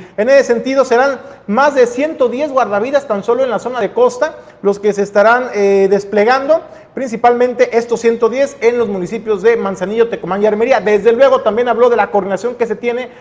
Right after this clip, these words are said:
con elementos de la Secretaría de Marina Armada de México, porque también ellos aportan salvavidas, así como también de la Guardia Nacional en la zona de seguridad carretera, y esto es lo que comentaba Eric González.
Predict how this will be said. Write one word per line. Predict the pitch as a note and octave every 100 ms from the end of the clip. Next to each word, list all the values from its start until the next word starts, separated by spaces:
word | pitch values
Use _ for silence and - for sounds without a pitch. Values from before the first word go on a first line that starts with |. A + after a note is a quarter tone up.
| -
con | - B3+
elementos | B3+ G#3+ A#3+ A#3+ B3 A#3+ - F#3
de | A#3 B3 G3+ G#3+
la | A#3
Secretaría | A3 G3 F#3+ G3 A3 G#3+ G3+
de | G3
Marina | F#3+ G3+ G3
Armada | F3+ F#3 F#3+
de |
México, | G#3 B3+ - A#3+
porque | - G3 F#3
también | F#3 G3+ B3+
ellos | B3+ A#3
aportan | D#3 D3+ A#3 C#4+ - G#3+
salvavidas, | - F3 E3+ A3+ C4 C#4+ - - -
así | F3+ A3+ A3+
como | A3+ G#3+
también | F#3+ G#3+ A3+
de | F#3+
la | F3+
Guardia | A3 A3
Nacional | G#3 G3+ A#3+ B3+ - -
en | A3 A#3
la | F3+
zona | G#3+ G#3+ G#3+
de | G#3+
seguridad | A3 G3 E3+ F#3 G3
carretera, | G3+ G3 G3 C#4 C4+ - -
y | G#3
esto | B3 A#3
es |
lo | A3+
que | A3
comentaba | A#3+ A3+ G3 G3+ G#3 G3+
Eric | G3 E3
González. | F3 D3 B2 A2+ -